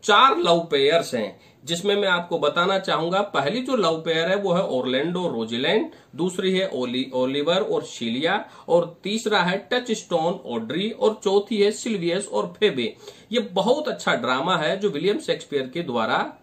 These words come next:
लिखा गया है। I think if you will read this drama, then you will get good number in this exam। So I suggest you, you should read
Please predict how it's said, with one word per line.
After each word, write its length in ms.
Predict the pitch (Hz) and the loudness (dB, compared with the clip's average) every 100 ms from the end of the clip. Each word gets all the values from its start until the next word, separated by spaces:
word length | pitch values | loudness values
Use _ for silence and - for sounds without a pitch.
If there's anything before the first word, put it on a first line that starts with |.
| 123 | -4
लिखा 340 | 175 180 196 | -2 2 2
गया 240 | 135 120 | 4 2
है। 460 | 113 113 - - - - 139 | 2 -2 -8 -14 -20 -8 -4
I 120 | 190 | -2
think 440 | 269 240 175 190 214 - - - | 0 2 4 2 -2 -10 -12 -4
if 80 | 262 | -4
you 280 | - 254 240 | 0 0 2
will 140 | 190 123 113 143 | 0 -2 -6 0
read 200 | 285 285 | 0 0
this 360 | 233 202 139 | 0 -2 -2
drama, 520 | 131 147 190 190 123 135 - _ _ _ _ | 2 4 4 4 2 0 -6 _ _ _ _
then 480 | 135 175 202 151 190 - - - 139 | -6 2 6 6 4 0 -10 -14 -4
you 140 | 202 | 0
will 160 | 214 165 120 | 0 0 0
get 280 | 175 139 202 - 143 160 | 2 4 2 -4 -16 -4
good 200 | 269 196 | -2 0
number 440 | 156 135 131 147 180 - _ _ | 2 2 2 2 0 -6 _ _
in 120 | 208 202 175 262 | 4 6 2 2
this 120 | 202 - - _ _ _ 139 | 0 -2 -16 _ _ _ 2
exam। 480 | 139 123 147 120 104 - - _ - - | 2 2 2 2 0 -8 -20 _ -6 6
So 300 | 240 165 196 - - _ _ - - | 8 8 4 -2 -12 _ _ -8 -4
I 100 | 294 - 220 | -2 0 2
suggest 460 | 185 202 - 180 | 6 4 2 -2
you, 140 | 180 196 233 160 | 0 0 -4 -8
you 240 | 170 269 | -6 -4
should 260 | - 233 175 113 127 | -2 -2 -2 -4 0
read 360 | 262 262 175 | 4 4 6